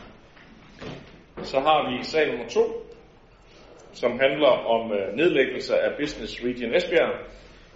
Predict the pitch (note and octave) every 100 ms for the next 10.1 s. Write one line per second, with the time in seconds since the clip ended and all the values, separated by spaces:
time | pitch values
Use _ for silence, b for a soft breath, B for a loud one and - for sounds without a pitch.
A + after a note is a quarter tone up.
0 | - A#2+ C3 - C#3 - G#2+ G2+ - -
1 | E3 D#3 - - G#2+ G2+ A2 B2 G#2+ A2+
2 | A2+ A#2 D#3+ - A#2+ A2 - E3+ A#3+ G#3
3 | - A2+ G#2+ G#2+ G#2+ - E3+ D#3+ G#2 F#2+
4 | - A#2 F3 C#3+ C3 - G#2+ C3 D#3+ B2
5 | G#2 F#2 - - - C3 B2+ B2 A2+ G#2+
6 | F#2 A#2 A#2 - - A3 F3 - B B
7 | B B A2 D3+ D3+ F3+ C3+ A2 G#2+ G#2+
8 | - - - B2 D3 B2 B2 - A#2 A2
9 | A#2+ A#2+ G#2+ G#2+ G#2+ G2 A2+ G2 - F#2+